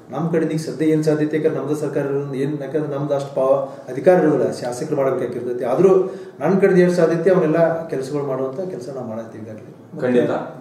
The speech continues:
Speaker 2: ಆ, ಅದೇ ರೀತಿ ಈಗ ನಿಮ್ಮ ಯುವಕರಿಗೆ, ನಿಮ್ಮ ಕ್ಷೇತ್ರದ ಯುವಕರಿಗೆ ಮತ್ತೆ ನಿಮ್ಮನ್ನೇ ಫಾಲೋ ಮಾಡ್ತಕ್ಕಂಥ ಯುವಕರಿಗೆ ಏನೊಂದು ಮೆಸೇಜ್ ಕೊಡೋಕೆ ಇಷ್ಟಪಡ್ತೀರಿ?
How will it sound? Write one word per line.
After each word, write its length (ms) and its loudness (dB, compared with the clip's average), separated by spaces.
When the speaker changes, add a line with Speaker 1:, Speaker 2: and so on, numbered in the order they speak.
Speaker 2:
ಆ, 40 -2
ಅದೇ 300 4
ರೀತಿ 160 4
ಈಗ 220 6
ನಿಮ್ಮ 340 2
ಯುವಕರಿಗೆ, 840 2
ನಿಮ್ಮ 160 -2
ಕ್ಷೇತ್ರದ 500 0
ಯುವಕರಿಗೆ 380 0
ಮತ್ತೆ 220 -2
ನಿಮ್ಮನ್ನೇ 320 2
ಫಾಲೋ 260 2
ಮಾಡ್ತಕ್ಕಂಥ 600 0
ಯುವಕರಿಗೆ 500 -6
ಏನೊಂದು 240 0
ಮೆಸೇಜ್ 240 -6
ಕೊಡೋಕೆ 220 -12
ಇಷ್ಟಪಡ್ತೀರಿ? 500 -20